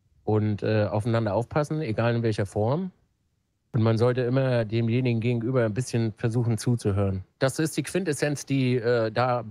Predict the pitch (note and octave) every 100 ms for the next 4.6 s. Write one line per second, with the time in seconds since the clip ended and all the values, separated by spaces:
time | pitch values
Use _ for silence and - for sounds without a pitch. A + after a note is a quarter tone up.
0 | - A2 A2+ A2+ A2 A#2 - G#2 G2 F#2+
1 | A#2 B2 A#2+ A2+ A2 - - A2+ A#2 -
2 | G#2+ A#2 B2+ C#3 C#3 C#3 C3+ C3+ C#3 _
3 | _ _ _ _ _ _ _ - C3+ -
4 | - C#3 E3+ F#3 F#3+ G3+